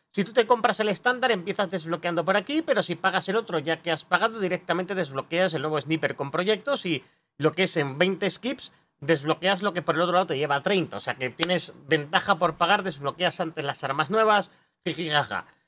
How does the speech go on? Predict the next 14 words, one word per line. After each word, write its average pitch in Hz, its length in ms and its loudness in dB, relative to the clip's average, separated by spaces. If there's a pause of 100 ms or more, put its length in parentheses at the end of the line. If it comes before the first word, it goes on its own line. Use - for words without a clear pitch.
(140)
Bien, 214 300 4
dicho 185 280 2
de 202 200 2
todo 208 200 0
esto, 247 260 2
nos 226 140 0
quitamos 170 400 0
todo 175 200 0
esto. 240 220 2
El 220 80 4
evento 190 380 -2
de, 175 120 0
la, 143 320 4
del, 135 320 -6